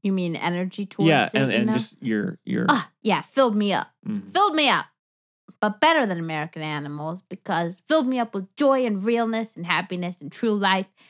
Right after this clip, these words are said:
Speaker 1: Very relatable.
Speaker 2: Love that.
Speaker 1: I'm obviously not a, you know, I mean, I did paint a bus stop, so I'm basically Elton John now, okay?
Speaker 2: <laughs> Yeah.
Speaker 1: But, yeah,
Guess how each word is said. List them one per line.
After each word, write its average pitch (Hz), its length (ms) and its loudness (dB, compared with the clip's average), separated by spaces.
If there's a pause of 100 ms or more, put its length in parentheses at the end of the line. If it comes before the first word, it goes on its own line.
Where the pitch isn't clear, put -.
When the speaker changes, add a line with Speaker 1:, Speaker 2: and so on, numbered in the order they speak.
(320)
Speaker 1:
Very 220 240 2
relatable. 175 720 -2
Speaker 2:
Love 110 240 2
that. 98 120 -2
Speaker 1:
I'm 196 120 0
obviously 190 420 0
not 175 160 0
a, 175 60 -6 (180)
you 180 120 -6
know, 151 280 -4 (600)
I 170 100 -2
mean, 165 140 -2
I 151 180 -4 (160)
did 175 220 4
paint 175 180 0
a 156 40 -4
bus 151 260 -2
stop, - 340 -8
so 156 160 -6
I'm 156 280 -6
basically 165 400 -2
Elton 143 300 -6
John 151 260 -4
now, 185 200 0
okay? 254 400 -2
Speaker 2:
<laughs> - 60 -20 (360)
Yeah. 180 180 -4 (160)
Speaker 1:
But, 214 400 4 (160)
yeah, 190 200 -4